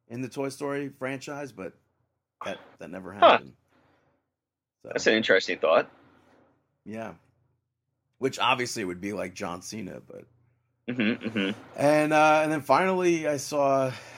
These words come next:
Speaker 1: I saw Finding Dory after years of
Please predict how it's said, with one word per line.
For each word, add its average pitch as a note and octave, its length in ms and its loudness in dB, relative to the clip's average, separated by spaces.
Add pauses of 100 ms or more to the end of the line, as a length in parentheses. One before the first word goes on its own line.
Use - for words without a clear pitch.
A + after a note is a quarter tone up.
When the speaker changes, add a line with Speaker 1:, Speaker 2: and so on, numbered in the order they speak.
(100)
Speaker 1:
I A2+ 140 -2
saw C3+ 440 2
Finding C#3 440 0
Dory A2 500 0 (720)
after A2+ 320 0
years A2 480 0
of F#2+ 200 -6